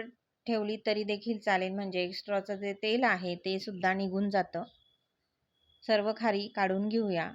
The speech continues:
आणि अशाच पद्धतीने सगळ्या खाऱ्या आपण तळून घेणार आहोत.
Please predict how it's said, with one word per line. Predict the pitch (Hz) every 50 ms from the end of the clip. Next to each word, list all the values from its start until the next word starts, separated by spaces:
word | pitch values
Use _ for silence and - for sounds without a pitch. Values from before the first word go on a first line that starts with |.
| -
आणि | - 185 190 190 185
अशाच | 190 196 - 233 240 240 -
पद्धतीने | - 233 202 185 208 208 208 233 233 214 185 170 170
सगळ्या | - 220 196 190 190 190 196 214 226 226
खाऱ्या | 240 240 220 202 185 180
आपण | 175 170 - 175 170 165 160 180 233 -
तळून | 220 202 190 190 190 190 190
घेणार | 190 190 196 180 175 170 165
आहोत. | 165 165 165 - 214 269 -